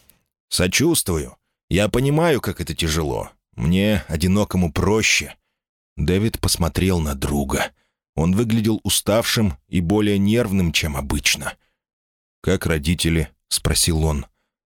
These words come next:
«Катаются, как сыр в масле». Подобно Дэвиду,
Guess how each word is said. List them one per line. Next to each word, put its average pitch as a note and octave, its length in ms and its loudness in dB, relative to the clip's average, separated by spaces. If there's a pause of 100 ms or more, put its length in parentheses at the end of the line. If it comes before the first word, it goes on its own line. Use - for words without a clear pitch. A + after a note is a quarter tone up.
(260)
«Катаются, G#2+ 760 0
как F2 240 -2
сыр A#2+ 320 2
в F2+ 120 0
масле». G2+ 680 0 (640)
Подобно G2 420 2
Дэвиду, A#2 560 0